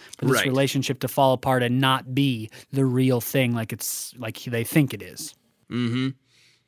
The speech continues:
Speaker 2: So I think that, I mean, it's, it's certainly something to do with that tension of, of wondering when, when you have trusted someone enough, when,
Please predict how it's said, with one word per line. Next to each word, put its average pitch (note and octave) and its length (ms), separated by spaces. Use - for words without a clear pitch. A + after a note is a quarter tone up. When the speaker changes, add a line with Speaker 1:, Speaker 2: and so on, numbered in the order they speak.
Speaker 2:
So E3 200
I D#3+ 120
think B3 320
that, F#3 380
I E3+ 40
mean, F3 140
it's, E3 240
it's D#3 180
certainly G3+ 460
something F#3 400
to E3+ 80
do E3+ 180
with F3 180
that D#3 200
tension F#3+ 460
of, A2 160
of C#3 240
wondering F3 600
when, E3 340
when D#3 280
you E3+ 180
have C#3+ 280
trusted D3 500
someone C#3+ 440
enough, B2+ 560
when, C3 400